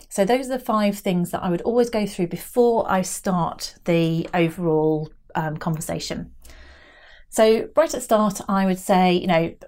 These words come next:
uh, particularly important this is if you are internal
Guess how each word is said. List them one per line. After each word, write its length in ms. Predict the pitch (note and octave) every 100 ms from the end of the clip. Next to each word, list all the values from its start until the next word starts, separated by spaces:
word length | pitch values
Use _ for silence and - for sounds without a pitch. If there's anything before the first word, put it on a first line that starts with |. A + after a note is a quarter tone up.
| - - - -
uh, 100 | - - -
particularly 540 | F3+ - - D#4 C#4
important 380 | C4 G3 G3+ G3
this 200 | G3 F#3+
is 160 | F3+ -
if 260 | F#3+ -
you 220 | G3+ G3 -
are 400 | F3+ E3+ E3 - -
internal 1000 | G#3+ G3 G3 F#3+ - F3 E3 D#3 D3+